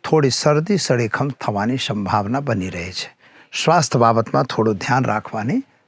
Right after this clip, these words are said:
જરૂર છે. નાણાકીય વ્યવહારો અને લેવડ દેવડથી જરા દૂર રહેજો. વિદ્યાર્થીઓ માટે સમય સારો અને સુંદર દેખાય છે.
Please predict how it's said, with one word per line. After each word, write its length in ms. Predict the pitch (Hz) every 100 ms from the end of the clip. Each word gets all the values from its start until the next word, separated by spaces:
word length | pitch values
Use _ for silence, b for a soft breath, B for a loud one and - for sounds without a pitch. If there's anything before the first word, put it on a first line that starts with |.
| _ -
જરૂર 300 | 110 90 -
છે. 260 | - - - _ _ _ _ _ _ _ _ _ _ _ _ _ _ _ -
નાણાકીય 500 | 151 208 233 226 208
વ્યવહારો 560 | 165 127 117 139 156
અને 260 | 160 131 123
લેવડ 340 | 113 113 131
દેવડથી 460 | 131 131 131 127 127
જરા 240 | 113 110
દૂર 260 | 95 104 113
રહેજો. 380 | 117 120 147 - _ _ _ _ _ _ _ _
વિદ્યાર્થીઓ 580 | 123 139 185 175 - 160
માટે 340 | 151 143 147
સમય 280 | 127 131 120
સારો 380 | 113 117 117 123
અને 200 | 120 107
સુંદર 440 | - 104 98 113
દેખાય 400 | 117 120 - 120
છે. 220 | 120 -